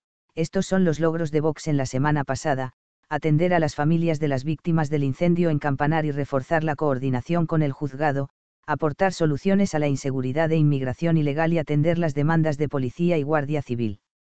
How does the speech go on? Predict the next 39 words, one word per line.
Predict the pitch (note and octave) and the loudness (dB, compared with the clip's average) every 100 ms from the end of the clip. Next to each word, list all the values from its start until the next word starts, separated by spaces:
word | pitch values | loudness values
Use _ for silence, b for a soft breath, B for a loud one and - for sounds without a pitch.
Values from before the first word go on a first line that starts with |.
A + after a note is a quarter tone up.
| _ _ _ _ - | _ _ _ _ -4
Declarar | E3+ E3+ E3 F#3 F3+ | -4 0 2 2 2
bien | F#3+ E3+ | 2 4
de | |
interés | F3 D#3+ D#3 E3+ | 4 2 2 -2
cultural | - D#3 D3 D3 E3+ | -2 -6 -2 0 2
el | D3 | 2
Alto | D3+ D#3+ D3+ | 0 0 -2
Horno | D#3+ E3 | 2 2
en | D3 | 0
Sagunto | D3 C#3 E3 D#3 D3 | -2 -2 0 0 0
y | D3 | 0
abonar | C3+ C#3+ D3+ | 0 0 2
nueve | E3 F3 F3 | 2 2 -2
coma | E3 D#3 D3 | -2 -2 -2
siete | F3+ E3 D#3+ | -2 -2 0
millones | D3 D#3+ E3 C#3+ | 0 2 0 0
de | D3+ | 0
euros | D#3 D3+ D3+ | 0 0 -2
a | D#3+ | -2
los | D3 D3 | -2 -2
abogados | C#3 C3+ D#3+ E3 - | -2 0 0 0 -2
y | D3 | -4
procuradores | D3+ C3 C#3+ C3+ D#3 D3+ | -4 -2 -2 0 0 -2
del | C#3+ C3+ | -2 -4
turno | F3+ E3 E3 | -2 0 0
de | D3 | 0
oficio | B2+ D#3+ - D#3+ | -4 -6 -2 -2
de | C#3+ | 0
la | C3 | 0
Comunidad | D3+ C#3 C3 C#3+ E3 | 0 0 0 0 0
Valenciana | D3+ C3+ B2 F3+ F3+ E3 | 0 0 -2 0 2 2
por | D#3 | 0
el | C#3 C3 | -2 -2
sexto | D#3+ - - | -4 -6 -6
bimestre | C3+ C3+ D3 - C#3 | -2 0 -2 -2 -4
de | C3 | -2
dos | D#3 C#3+ | -2 -2
mil | D#3+ | -2
veintitrés. | D#3 D#3 C#3+ C#3 A2+ G2 - | 2 0 0 -4 -8 -8 -14